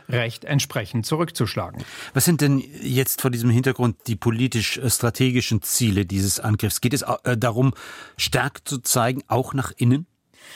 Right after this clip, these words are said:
Speaker 1: Mit Sicherheit geht es um eine Demonstration von Stärke und, äh, ich würde, auch wenn das, äh, gestern anders dargestellt wurde, auch die Beschlagnahme eines Schiffes, das zumindest teilweise auch einem israelischen Eigner gehören soll,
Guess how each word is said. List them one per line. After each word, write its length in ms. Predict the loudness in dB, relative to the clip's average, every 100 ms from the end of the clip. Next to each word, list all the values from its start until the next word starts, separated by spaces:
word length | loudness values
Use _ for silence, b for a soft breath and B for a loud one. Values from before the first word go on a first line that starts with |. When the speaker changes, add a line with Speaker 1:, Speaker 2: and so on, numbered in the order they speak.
| B _
Speaker 1:
Mit 220 | -2 0
Sicherheit 600 | 0 0 2 2 0 0
geht 200 | 0 2
es 220 | 0 -2
um 340 | -2 2 2 2
eine 420 | 0 -2 2 2
Demonstration 1040 | 2 2 2 2 0 -2 -2 0 2 2
von 240 | 2 0 -2
Stärke 720 | -2 -2 -2 -2 0 0 0
und, 380 | 2 2 2 2
äh, 260 | 0 0
ich 240 | -2 0 2
würde, 320 | 2 2 0
auch 240 | -2 -2
wenn 180 | 0 2
das, 360 | 2 0 0 0
äh, 300 | 2 0 0
gestern 440 | -2 -2 -2 0
anders 320 | 2 2 2
dargestellt 720 | -2 -2 -2 0 0 0 2
wurde, 340 | 2 2 0 -2
auch 140 | -2
die 140 | 0
Beschlagnahme 1080 | 0 0 0 0 0 -2 -2 2 2 2 0 B B B
eines 560 | -6 0 2 2 0 -4 -2
Schiffes, 720 | 0 0 0 0 0 -2 -2
das 440 | -2 -2 -4 -6
zumindest 520 | 0 2 4 2 0 -2
teilweise 760 | -2 0 0 0 0 0 0
auch 200 | 0 -2
einem 380 | 0 2 4 2
israelischen 800 | 0 -2 -2 0 0 0 0 0
Eigner 440 | 0 -2 -2 -2
gehören 480 | 0 0 2 2 2
soll, 320 | 2 2 0